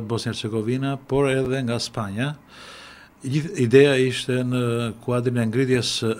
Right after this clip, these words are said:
rrjeteve kombëtare për të integruar në nivel kombëtar përfaqësues shoqërisë civile dhe aktor të tjerë në kuadrin e promovimit të një agjende gjinore në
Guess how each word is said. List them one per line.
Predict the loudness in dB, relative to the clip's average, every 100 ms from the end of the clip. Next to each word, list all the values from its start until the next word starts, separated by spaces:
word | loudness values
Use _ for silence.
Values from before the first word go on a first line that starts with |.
| 2
rrjeteve | 2 2 -4 -4
kombëtare | -6 -4 -4 -4 -4 -6 -8 -20 -20 -20 -20 -4
për | -2 2
të | 2
integruar | 2 0 2 2 2
në | 0
nivel | 0 -2
kombëtar | -2 -4 -2 -2 0 0 -2 -8 -20 -12 -8
përfaqësues | -4 -4 -4 0 0 0 -4
shoqërisë | -4 -2 -2 -2 -2
civile | -2 0 2 0 0
dhe | -2
aktor | -4 -4 -4 -4
të | -8 -2
tjerë | 0 -2 -6 -16 -18 -14 -6
në | -4
kuadrin | 0 2 2 0
e | 0
promovimit | 0 2 2 0 0
të | 0
një | 0
agjende | 0 0 2 0 -2 -8 -12 -6
gjinore | 0 2 2 0 0 -2 -6 -20 -20 -10
në | -2 2